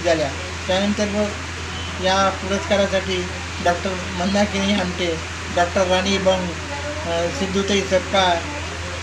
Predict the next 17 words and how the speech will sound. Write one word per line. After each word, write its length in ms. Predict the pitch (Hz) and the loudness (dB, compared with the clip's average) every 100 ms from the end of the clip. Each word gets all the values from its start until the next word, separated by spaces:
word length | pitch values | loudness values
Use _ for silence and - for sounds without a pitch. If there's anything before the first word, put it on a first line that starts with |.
| - 226 - - - - 196 | -8 -6 -6 -6 -6 -6 -6
अ, 280 | 185 175 175 - 180 | -4 -4 -4 -6 -4
अशा 460 | 165 202 208 208 208 - | -2 4 4 4 2 0
अनेक, 420 | 196 254 254 170 | 2 4 4 2
अ, 140 | 208 202 - - | 0 0 -4 -2
ज्या 120 | 202 196 | 2 2
आंतरराष्ट्रीय 720 | 185 185 233 220 208 247 233 | 2 2 2 4 4 4 2
कीर्तीच्या 420 | 233 220 208 208 | 2 0 2 2
महिला 260 | 196 190 | 2 4
आहे 240 | 180 170 160 - - - - - - - | 6 6 4 0 -6 -6 -6 -6 -8 0
समाजसेवेच्या 580 | 190 196 190 196 190 190 | 2 2 2 2 2 0
क्षेत्रामध्ये, 600 | - 180 185 180 175 165 151 - - - 170 | 0 -2 0 0 0 0 -2 -6 -8 -6 -2
अशांना 360 | 165 190 196 | 0 2 2
मी 140 | 202 190 | 2 2
आमंत्रित 400 | 185 190 190 185 | 2 0 -2 -2
केलं 320 | 185 165 151 - - - 170 | 0 0 0 -4 -8 -6 -4
आणि 160 | 185 | -2
जवळपास 500 | 180 196 196 185 175 | 0 0 2 2 0